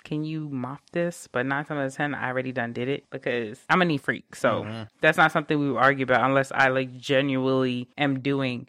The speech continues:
Speaker 1: every single housework in this house by myself. And now I'm just like, "He ain't
Speaker 2: Nah,
Speaker 1: doing nothing."
Speaker 2: 'cause
Speaker 1: But
Speaker 2: I
Speaker 1: that's not the
Speaker 2: definitely be
Speaker 1: case.
Speaker 2: doing
Speaker 1: He, he definitely randomly washes the dishes and randomly, you know, cleans the bathroom and things like that. So there's no point in arguing
Speaker 2: Yeah, we
Speaker 1: about
Speaker 2: all do, uh,
Speaker 1: housework.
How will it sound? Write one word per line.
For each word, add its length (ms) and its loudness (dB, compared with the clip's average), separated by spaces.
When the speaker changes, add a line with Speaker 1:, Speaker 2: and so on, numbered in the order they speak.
Speaker 1:
every 240 2
single 420 0
housework 460 0
in 140 0
this 140 -4
house 220 2
by 120 -2
myself. 480 -2
And 160 -2
now 120 2
I'm 120 -4
just 200 -12
like, 500 -6
"He 180 -6
ain't 180 2
Speaker 2:
Nah, 60 2
Speaker 1:
doing 100 2
nothing." 240 -2
Speaker 2:
'cause 60 -4
Speaker 1:
But 80 4
Speaker 2:
I 60 8
Speaker 1:
that's 120 4
not 140 6
the 80 -2
Speaker 2:
definitely 220 0
be 20 0
Speaker 1:
case. 100 -2
Speaker 2:
doing 120 0
Speaker 1:
He, 360 0
he 140 -4
definitely 380 4
randomly 480 2
washes 380 0
the 120 -2
dishes 420 -2
and 160 -4
randomly, 420 -2
you 120 -6
know, 120 -4
cleans 320 -4
the 80 -2
bathroom 540 0
and 180 -4
things 200 -2
like 160 2
that. 180 2
So 140 -2
there's 140 -4
no 380 -2
point 340 -4
in 240 -4
arguing 340 0
Speaker 2:
Yeah, 140 4
we 80 -4
Speaker 1:
about 100 -4
Speaker 2:
all 80 -4
do, 200 -10
uh, 40 -8
Speaker 1:
housework. 340 -2